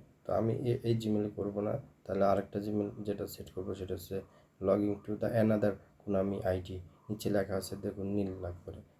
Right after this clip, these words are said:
তো এখানে ক্লিক করলাম। এখন আমি আরেকটা আইডি আমি বসাতে পারবো। দেখুন আমার আইডি বসিয়ে দিয়েছি, এবার log in করলাম। তো এরকম আসলো, এখানে আমার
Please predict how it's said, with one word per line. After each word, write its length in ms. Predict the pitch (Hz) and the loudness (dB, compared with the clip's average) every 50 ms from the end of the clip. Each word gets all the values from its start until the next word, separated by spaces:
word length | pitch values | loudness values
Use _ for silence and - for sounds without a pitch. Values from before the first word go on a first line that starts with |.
| _ _ | _ _
তো 80 | 107 | -8
এখানে 200 | 107 - 107 110 | -6 -4 -4 -4
ক্লিক 240 | 107 - - 104 104 - - | -4 -6 -8 -12 -12 -8 -6
করলাম। 220 | 101 95 95 101 | -4 -2 -2 -2
এখন 200 | 101 101 104 110 | -2 -2 -2 0
আমি 140 | 110 113 110 | 2 2 4
আরেকটা 420 | 98 98 98 98 95 - - 95 | 4 2 2 2 -2 -4 -8 -6
আইডি 300 | - 98 101 104 101 104 | -4 -2 -2 -2 -2 -2
আমি 160 | 104 104 104 101 | -4 -2 -4 -4
বসাতে 340 | 101 90 87 95 95 95 | -4 -6 -6 -6 -6 -6
পারবো। 340 | 95 87 - - - - - - - _ _ _ _ _ _ - - - - - - - - _ _ _ _ _ _ _ _ _ _ _ _ _ _ _ _ _ _ _ _ | -6 -6 -6 -8 -12 -16 -20 -20 -20 _ _ _ _ _ _ -20 -20 -20 -20 -20 -20 -20 -20 _ _ _ _ _ _ _ _ _ _ _ _ _ _ _ _ _ _ _ _
দেখুন 260 | - 107 - - 113 | -4 -4 -2 2 2
আমার 200 | 107 107 107 107 | 4 4 6 6
আইডি 200 | 107 107 104 107 | 6 6 6 4
বসিয়ে 460 | 107 104 107 104 - - 113 113 107 110 | 0 0 -2 -2 -2 -2 -4 -2 -2 -2
দিয়েছি, 440 | 113 120 110 113 - - 120 123 | 0 -2 -2 -2 -4 -4 0 0
এবার 200 | 120 107 107 101 | 2 2 2 2
log 200 | 104 104 101 104 | 4 4 2 2
in 140 | 101 101 104 - | 2 0 -4 -4
করলাম। 380 | - 98 98 98 101 113 135 139 - - - _ _ _ _ _ _ _ _ _ _ _ _ _ _ _ _ _ _ _ _ _ _ _ _ _ _ | -6 -8 -6 -4 -4 -2 -4 -4 -6 -10 -18 _ _ _ _ _ _ _ _ _ _ _ _ _ _ _ _ _ _ _ _ _ _ _ _ _ _
তো 80 | - 120 | 0 0
এরকম 300 | 113 110 - - 110 107 | 0 0 0 -2 -2 -2
আসলো, 320 | 107 104 - - 117 117 | -2 -2 -2 -2 -2 -2
এখানে 200 | 110 - 107 107 | 0 0 0 2
আমার 160 | 104 107 107 | 2 2 0